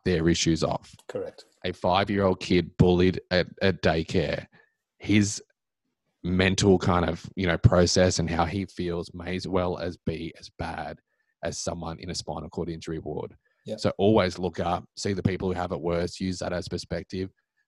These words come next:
Speaker 1: but never belittle the people who have problems who are
Speaker 2: Yeah.
Speaker 1: not as bad as yours. That's
Speaker 2: It's not our place to judge, is it?
Speaker 1: It's not. It,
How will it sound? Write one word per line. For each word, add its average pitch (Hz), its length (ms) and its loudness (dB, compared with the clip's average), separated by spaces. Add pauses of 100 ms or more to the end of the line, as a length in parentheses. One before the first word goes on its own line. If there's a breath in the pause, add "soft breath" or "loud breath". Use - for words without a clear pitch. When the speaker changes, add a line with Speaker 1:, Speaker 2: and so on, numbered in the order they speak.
Speaker 1:
but 85 160 -4
never 90 340 -6
belittle 87 400 -2
the 78 120 -4
people 82 300 2
who 80 80 -4
have - 260 -10
problems 82 600 -8
who 95 140 2
are 82 80 2
Speaker 2:
Yeah. 82 60 -4
Speaker 1:
not 80 120 -4
as 85 100 -8
bad 78 240 -10
as 80 120 -10
yours. 76 420 -4
That's - 300 -2 (260)
Speaker 2:
It's - 120 -14
not 165 140 2
our 147 120 6
place 135 260 6
to 107 100 -2
judge, 117 320 -2
is 107 100 -8
it? 101 140 -4 (1200)
Speaker 1:
It's 131 220 2
not. 90 280 2
It, 98 140 0